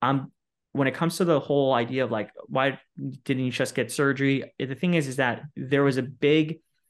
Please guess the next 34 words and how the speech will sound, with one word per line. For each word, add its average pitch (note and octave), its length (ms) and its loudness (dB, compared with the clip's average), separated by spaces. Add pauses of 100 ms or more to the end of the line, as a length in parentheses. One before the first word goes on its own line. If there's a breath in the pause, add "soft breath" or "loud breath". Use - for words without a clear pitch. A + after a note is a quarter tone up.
(280)
there C#3 80 0
was B2+ 140 -2
a, B2+ 100 -4 (140)
uh, C3+ 160 -4
there C3+ 160 0
was C3 120 -2
a C3+ 40 -2
probably D#3+ 340 -2
a D#3+ 60 -2
good C#3+ 120 0
opportunity. C3 460 -4
If A#2+ 100 -4
I B2 40 2
would A#2 140 0
have A#2 100 -6
gotten A#2 260 0
the A2+ 80 -2
surgery, B2 420 0
I B2 100 -6
probably C3+ 200 -2
would C3 80 -4
have A#2 80 -6
had A#2 180 -2
arthritis A2+ 880 -2 (460)
on B2 160 -2
that D3+ 200 -2
knee. F3 300 -2 (400)
And B2+ 300 0
that B2+ 140 2
was C3+ 120 0
one C3+ 140 -2
of B2+ 60 -2
the B2+ 80 -2
th-, - 120 -14